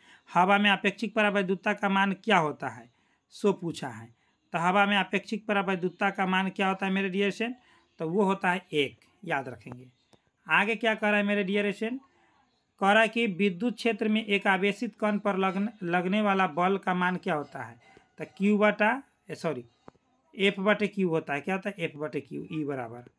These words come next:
लेकिन यहाँ पर बल पूछा है, बल का मान, तो एफ जैसे के तैसे क्यू into ई, तो एफ बराबर हो जाएगा क्यू into ई,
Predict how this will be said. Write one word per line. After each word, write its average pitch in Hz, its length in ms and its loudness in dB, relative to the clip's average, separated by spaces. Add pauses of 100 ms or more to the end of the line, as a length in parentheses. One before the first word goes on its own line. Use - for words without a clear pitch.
(680)
लेकिन 214 400 4 (320)
यहाँ 180 140 4
पर 180 140 0
बल 202 280 6
पूछा 175 360 -6
है, 131 180 -10
बल 165 200 0
का 143 140 -6
मान, 117 220 -14
तो - 200 -16
एफ 196 240 2
जैसे 190 320 -2
के 208 160 -2
तैसे 202 340 -2
क्यू 185 240 -4
into 160 280 -4
ई, 143 80 -6 (500)
तो 175 60 0
एफ 180 140 4
बराबर 190 280 4
हो 190 60 2
जाएगा 190 260 0
क्यू 185 280 -2
into 170 280 -2 (100)
ई, 143 220 -6